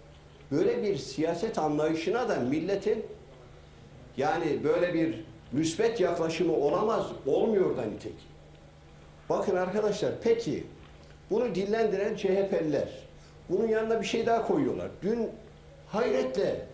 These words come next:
taaccüple, şaşkınlıkla izledim. Bir milletvekili çıkmış diyor ki kürsüden, efendim, Cumhurbaşkanı mangonun sarayda yetiştirilmesinden bahsediyor ve millete bunun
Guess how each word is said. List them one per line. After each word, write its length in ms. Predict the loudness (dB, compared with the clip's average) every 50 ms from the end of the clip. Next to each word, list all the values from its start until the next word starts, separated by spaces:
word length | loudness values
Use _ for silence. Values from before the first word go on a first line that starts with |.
| -18 -20 -20 -20 -20 -10 -4
taaccüple, 760 | -2 0 2 2 0 0 0 -2 -2 -2 -2 -2 0 0 0
şaşkınlıkla 720 | 0 0 0 0 0 0 0 0 0 2 0 -2 0 0 0
izledim. 480 | 0 0 0 -2 -2 -2 -2 -4 -4 -2
Bir 140 | -2 -2 0
milletvekili 720 | -2 -2 -2 -2 -2 -2 -2 -4 -4 -2 -4 -4 -4 -6 -8 -12 -16 -18 -20 -20 -20 -20 -20 -20 -20 -12 -6
çıkmış 420 | -4 -4 -2 0 -2 -2 -2 -2
diyor 240 | -2 0 0 -2 -2
ki 140 | -4 -6 -4
kürsüden, 460 | -2 -4 -4 -2 -4 -4 -4 -2 -2 -2 0
efendim, 380 | 0 0 2 2 0 0 0 -2 -6 -10 -14 -18 -20 -20 -20 -20 -20 -20 -18 -18 -18 -6 -2
Cumhurbaşkanı 840 | 0 0 2 4 4 4 4 2 0 0 -2 0 0 2 2 2 2 2
mangonun 680 | 2 2 2 2 2 2 2 2 4 4 4 2 0 -2 -6 -12 -14 -18 -20 -20 -20 -20 -20 -20 -20 -18 -20 -20 -20 -20 -20 -20 -20 -20 -20 -20 -20 -20 -20 -20 -20 -20 -20 -20 -18 -14
sarayda 540 | -10 -4 0 0 2 4 6 6 6 6 6
yetiştirilmesinden 1300 | 6 6 6 6 4 -2 -2 -2 0 2 2 2 2 2 0 0 -2 0 0 0 0 0 0 0 0
bahsediyor 640 | 0 0 0 -2 0 -2 0 2 2 0 2 2 0
ve 140 | 0 0 0
millete 640 | 0 -2 -2 -2 -2 -2 -4 -2 -2 -2 -2 0 0
bunun 320 | 0 2 2 0 -2